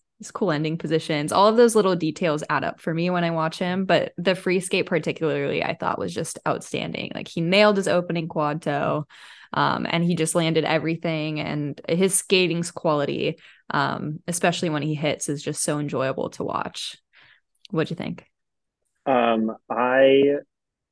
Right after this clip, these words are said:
Speaker 2: love Kevin.
Speaker 1: <laughs>
Speaker 2: Um, I have been, I have been in love with Kevin for, like, many, many years, like, before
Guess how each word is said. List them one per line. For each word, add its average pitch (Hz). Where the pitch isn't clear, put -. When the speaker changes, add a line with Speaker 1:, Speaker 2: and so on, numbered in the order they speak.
Speaker 2:
love 110
Kevin. 101
Speaker 1:
<laughs> -
Speaker 2:
Um, 113
I 117
have 131
been, 120
I 123
have 151
been 175
in 175
love 139
with 135
Kevin 113
for, 107
like, 113
many, 127
many 120
years, 110
like, 110
before 120